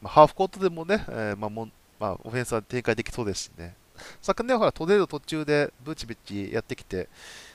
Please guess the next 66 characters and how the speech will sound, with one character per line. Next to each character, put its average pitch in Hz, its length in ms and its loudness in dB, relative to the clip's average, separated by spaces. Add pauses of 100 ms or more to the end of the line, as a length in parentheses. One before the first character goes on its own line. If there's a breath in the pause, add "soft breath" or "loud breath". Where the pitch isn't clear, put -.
(160)
ね、 110 220 -8
あ 117 280 2
の、 104 300 -8 (1120)
ま 92 100 -8
あ、 80 120 -12
少 - 180 -6
し - 60 -4
突 180 160 -4
貫 196 180 2
工 202 160 0
事 - 60 -6
的 190 140 2
な 185 80 4
感 180 200 2
じ 160 60 -8
で 165 80 2
プ - 140 -8
レ 170 60 -2
ー 170 40 -2
オ - 20 -4
フ 117 140 -8
を 85 80 -10
ね、 95 120 -8
目 107 120 -6
指 123 120 2
し - 60 -6
て 98 80 -6
た 95 100 -4
わ 98 100 -2
け 98 120 -8
で 90 60 -6
す - 100 -14
け 90 100 -12
ど、 82 220 -12 (300)
ま 127 100 6
あ、 113 40 6
残 135 180 2
念 139 100 -2
な 147 80 4
が 185 60 6
ら 185 100 8
噛 120 140 0
み 120 80 0
合 120 40 4
わ 113 40 0
な 107 100 -2
く - 100 -12
て、 - 280 -12 (760 loud breath)
ね。 98 140 -14 (320)
で、 185 80 0
オ 170 80 0
フ - 80 -8
シ 180 120 4
ー 151 40 2
ズ 123 80 -8
ン 98 40 -6
は 87 100 -6
ね、 101 120 -6
も 110 140 -6
う 117 80 -2
大 - 40 -4
型 120 380 8 (560)
補 143 160 -2
強 98 180 -2
を 78 80 -12
ね、 101 200 -8